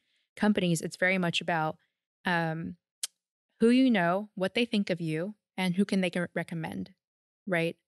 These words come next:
on your behalf. And, um, in, in, in this world, if you're, if you're coming in and you're just starting a climate tech startup,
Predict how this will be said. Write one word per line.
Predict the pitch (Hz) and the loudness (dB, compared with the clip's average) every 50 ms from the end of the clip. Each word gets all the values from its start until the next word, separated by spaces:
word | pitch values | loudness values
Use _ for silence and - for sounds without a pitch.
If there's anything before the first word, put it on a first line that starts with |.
| _ - | _ -8
on | 185 170 165 | -6 -6 -6
your | 160 165 | -6 -6
behalf. | - 180 156 - 180 170 202 180 - - _ _ _ _ _ _ _ _ _ _ _ _ _ _ - | -6 -6 -6 -4 -6 -6 -6 -8 -12 -14 _ _ _ _ _ _ _ _ _ _ _ _ _ _ -2
And, | 190 185 185 180 175 175 170 170 165 - - _ _ - _ - | 0 2 2 2 2 0 0 -2 -4 -8 -12 _ _ -20 _ -6
um, | 180 170 170 165 160 160 160 160 165 165 _ _ _ - | -4 -2 -2 -2 -2 -2 -4 -6 -10 -12 _ _ _ -2
in, | - 190 180 175 175 170 - _ _ - | 0 2 2 2 0 -2 -6 _ _ -2
in, | 190 185 175 175 175 170 175 - _ _ _ _ _ - | 0 0 2 0 -2 -4 -6 -10 _ _ _ _ _ 2
in | - 202 196 | 4 6 6
this | 208 214 - - | 6 4 2 2
world, | 208 202 196 196 180 | 2 2 2 2 2
if | 196 185 - _ - | 0 -2 -2 _ -4
you're, | - 202 202 208 214 208 202 196 - _ _ _ _ _ _ _ | 0 2 2 4 4 2 2 0 -2 _ _ _ _ _ _ _
if | - 208 185 - | 0 0 0 2
you're | 196 220 240 | 2 0 0
coming | 233 - - 220 202 196 185 180 | 0 0 -2 0 0 0 0 0
in | 175 175 170 165 165 | -2 -2 -2 -4 -4
and | - 175 170 | -4 -6 -4
you're | 165 175 170 | -4 -4 -6
just | 160 - - 175 170 - | -4 0 0 0 0 0
starting | - - 180 175 175 160 | 0 0 -2 -2 -2 -4
a | 160 160 | -6 -8
climate | - - 170 170 170 - | -8 -8 -6 -6 -6 -8
tech | - - 175 - | -10 -10 -10 -8
startup, | - - 185 170 165 156 160 - - | -8 -6 -4 -4 -4 -6 -8 -10 -12